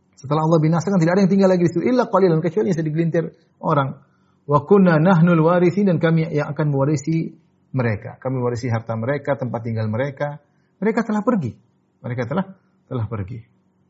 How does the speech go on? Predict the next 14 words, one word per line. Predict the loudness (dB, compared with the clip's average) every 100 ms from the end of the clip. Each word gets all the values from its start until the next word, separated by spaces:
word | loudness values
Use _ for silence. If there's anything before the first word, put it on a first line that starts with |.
| _ _ _ _ _ _
Di | -2
sini | 2 4
ayat | 4 6
ini, | 4 4 2
Al-Qasas | -2 -2 -2 -4 -4
delapan | -2 0
puluh | 0 0
lima |
ini, | 0
Allah | 2 4 4 0 -10 -4
mengingatkan, | 0 2 4 2 2 0 0 -4 -10 _ _ _ -8
eh, | -4 -2 -2 -4 -6 -16 _ _ _ _ _ _ _ _
Allah | -4 0 0 0
mengingatkan | 0 -2 -4 -6 -6 -6 -8